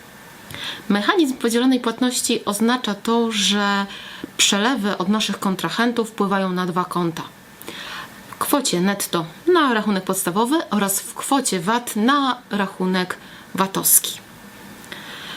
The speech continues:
Zdarzy się to tylko w sytuacji, gdy nasz kontrahent wyśle nam przelew w podzielonej płatności.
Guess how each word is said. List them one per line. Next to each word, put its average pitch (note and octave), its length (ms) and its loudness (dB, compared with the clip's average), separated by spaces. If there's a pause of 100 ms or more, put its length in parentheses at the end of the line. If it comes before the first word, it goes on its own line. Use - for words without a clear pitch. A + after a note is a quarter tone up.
(160)
Zdarzy C#4+ 520 4
się B3 240 4
to A3 300 2
tylko E4+ 300 2
w C4 60 -4
sytuacji, A#3+ 540 2
gdy G#3 260 2
nasz A3+ 300 0 (120)
kontrahent C#4 600 2
wyśle A#3+ 300 2
nam G#3+ 200 0
przelew G3 420 0
w - 240 -16
podzielonej E3+ 560 0
płatności. - 720 0